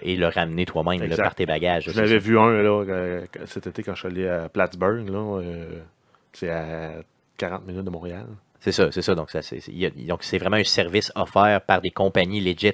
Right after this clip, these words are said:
Speaker 1: là, qui font ça,
Speaker 2: Exact.
Speaker 1: euh, directement, c'est ça.
Speaker 2: Puis c'est ça, ils vont charger des frais en fonction de la grosseur de ton colis, puis, euh, le temps que ça te prend toi pour aller le chercher, parce qu'eux autres, ils l'entreposent, euh, dans leurs locaux. Mais, euh, c'est pas illégal, de toute façon,
Speaker 1: C'est
Speaker 2: pour
Speaker 1: ça.
Speaker 2: contenir, euh,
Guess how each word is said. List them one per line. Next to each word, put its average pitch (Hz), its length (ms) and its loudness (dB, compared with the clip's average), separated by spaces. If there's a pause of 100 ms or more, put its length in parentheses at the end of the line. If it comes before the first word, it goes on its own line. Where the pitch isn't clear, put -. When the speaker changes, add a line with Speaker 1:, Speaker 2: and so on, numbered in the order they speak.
Speaker 1:
là, - 60 -6
qui - 100 -12
font 85 180 -4
ça, - 60 0
Speaker 2:
Exact. 117 340 4
Speaker 1:
euh, - 40 -18
directement, 87 420 -4
c'est - 120 -10
ça. - 120 -6
Speaker 2:
Puis 101 380 -2
c'est 107 160 -2
ça, 107 140 0
ils 92 60 -2
vont 95 120 -6
charger 98 200 -4
des 101 120 -2
frais - 160 -6
en 101 80 -2
fonction 104 240 -6
de 101 40 0
la 92 60 0
grosseur 98 640 0
de 95 40 0
ton 101 200 -4
colis, 98 460 -2
puis, 90 280 -10
euh, 78 40 -10 (340)
le 101 100 -2
temps 101 120 -4
que 95 60 -10
ça 98 80 -4
te 90 60 -10
prend 98 160 -4
toi 95 140 -4
pour 101 100 -6
aller 92 80 -2
le 92 60 -6
chercher, 101 320 -6
parce - 160 -6
qu'eux 92 140 -6
autres, 92 200 -6
ils 104 60 -6
l'entreposent, 98 680 -4
euh, 90 220 -2
dans 90 160 -2
leurs 90 120 -2
locaux. 90 300 -4 (560)
Mais, 92 160 -4
euh, 82 100 -6
c'est 90 140 -12
pas 98 160 -6
illégal, 87 380 -8
de 95 40 -16
toute 92 140 -20
façon, - 200 -12
Speaker 1:
C'est 92 80 -2
Speaker 2:
pour 104 120 2
Speaker 1:
ça. 85 60 2
Speaker 2:
contenir, 90 260 -6
euh, 90 200 -8